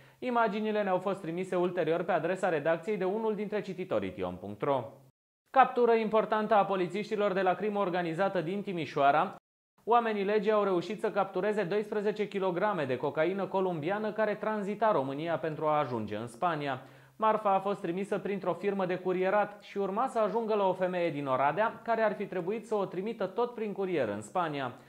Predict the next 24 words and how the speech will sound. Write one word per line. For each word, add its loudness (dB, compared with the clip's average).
Polițiștii -2
timișoreni -2
de 0
la 4
crimă -2
organizată 2
au 4
intrat 0
pe -4
fir -2
și -6
au 2
reușit -2
să -4
ridice -4
cocaina -2
din -4
depozitul -2
firmei -2
de 0
curierat -2
de 0
la 2
Timișoara, 0